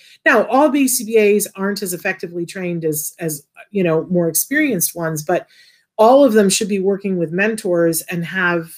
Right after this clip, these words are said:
you know, somebody who's helping them.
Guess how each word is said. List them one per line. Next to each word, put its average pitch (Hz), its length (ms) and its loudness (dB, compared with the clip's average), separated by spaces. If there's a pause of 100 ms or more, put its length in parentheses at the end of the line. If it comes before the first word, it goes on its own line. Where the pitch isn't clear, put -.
(140)
you 196 100 -6
know, 170 440 0
somebody 190 440 -2
who's 165 240 -6
helping 202 460 -6
them. 156 500 -6